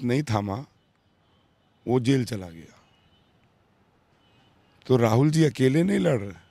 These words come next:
राहुल जी के साथ पूरा इंडिया गठबंधन लड़ रहा है। और झारखंड में ये लड़ाई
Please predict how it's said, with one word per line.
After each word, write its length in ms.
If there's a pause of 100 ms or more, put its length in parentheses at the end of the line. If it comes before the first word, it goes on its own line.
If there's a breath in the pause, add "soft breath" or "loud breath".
(500)
राहुल 260
जी 120
के 100
साथ 160
पूरा 260 (120)
इंडिया 260
गठबंधन 560
लड़ 200
रहा 140
है। 100 (1000 soft breath)
और 240
झारखंड 600
में 200
ये 180
लड़ाई 520